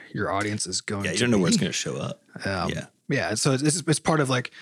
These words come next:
Speaker 1: it's really expensive to do cross-platform development. It's really expensive to do multi-language support, right? Like, all these things are really expensive,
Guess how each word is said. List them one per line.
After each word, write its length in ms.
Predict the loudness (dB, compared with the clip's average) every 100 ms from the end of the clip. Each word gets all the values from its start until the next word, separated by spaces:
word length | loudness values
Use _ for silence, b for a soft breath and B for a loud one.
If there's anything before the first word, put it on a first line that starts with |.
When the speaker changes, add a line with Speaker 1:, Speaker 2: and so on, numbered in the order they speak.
| B B
Speaker 1:
it's 160 | -2 0
really 280 | 6 8 8
expensive 400 | 6 2 2 -2
to 60 |
do 120 | -2 0
cross-platform 540 | 0 -2 -2 -4 -6
development. 420 | -6 -6 -6 -8 _
It's 100 | -12
really 240 | -6 -2 -2
expensive 520 | -2 -2 -2 -2 -4
to 120 | -6
do 420 | -2 2 2 2 -4 B B B
multi-language 920 | 2 4 6 6 8 6 4 2 0 -2
support, 400 | -2 -4 -4 -2
right? 240 | -2 -2
Like, 140 | -2 2
all 100 | 6
these 160 | 6
things 180 | 6 4
are 80 | 4
really 180 | 0 -2
expensive, 640 | -2 0 0 0 -2 -6